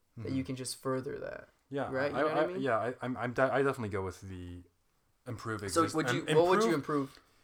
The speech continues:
Speaker 1: improve?
Speaker 2: improve, okay, here, here's my philosophy.
Speaker 1: Mm-hmm.
Speaker 2: Actually, on almost all things. Improve and optimize all existing systems
Speaker 1: Yes.
Speaker 2: before you add a new one.
Speaker 1: That is, and that's, oh, that's, see, that's the metaphorical thing I was trying to
Speaker 2: That's,
Speaker 1: get with
Speaker 2: that
Speaker 1: the
Speaker 2: is the
Speaker 1: question.
Speaker 2: life, that is the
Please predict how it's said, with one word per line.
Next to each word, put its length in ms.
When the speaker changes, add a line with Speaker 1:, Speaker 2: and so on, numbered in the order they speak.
Speaker 1:
improve? 500
Speaker 2:
improve, 220
okay, 200
here, 140
here's 220
my 100
philosophy. 600
Speaker 1:
Mm-hmm. 180
Speaker 2:
Actually, 280
on 140
almost 280
all 120
things. 280
Improve 520
and 160
optimize 520
all 200
existing 400
systems 600
Speaker 1:
Yes. 400
Speaker 2:
before 400
you 160
add 120
a 60
new 140
one. 160
Speaker 1:
That 160
is, 340
and 160
that's, 240
oh, 120
that's, 280
see, 120
that's 220
the 100
metaphorical 600
thing 160
I 40
was 60
trying 160
to 60
Speaker 2:
That's, 120
Speaker 1:
get 120
with 60
Speaker 2:
that 180
Speaker 1:
the 80
Speaker 2:
is 80
the 60
Speaker 1:
question. 180
Speaker 2:
life, 380
that 160
is 160
the 260